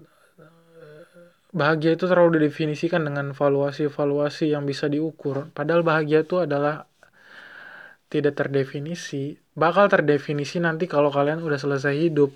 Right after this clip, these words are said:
Itu baru kalian tahu, "Oh, gua hidup bahagia." Tapi kalau selama kalian hidup, tapi kalian udah mendefinisikan hidup kalian bahagia, itu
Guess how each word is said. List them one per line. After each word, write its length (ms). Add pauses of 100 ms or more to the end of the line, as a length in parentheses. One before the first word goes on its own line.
(140)
Itu 240
baru 240
kalian 320
tahu, 240
"Oh, 160
gua 160
hidup 240
bahagia." 560
Tapi 240
kalau 160
selama 320
kalian 320
hidup, 240
tapi 160
kalian 320
udah 160
mendefinisikan 800
hidup 160
kalian 320
bahagia, 400 (1200)
itu 160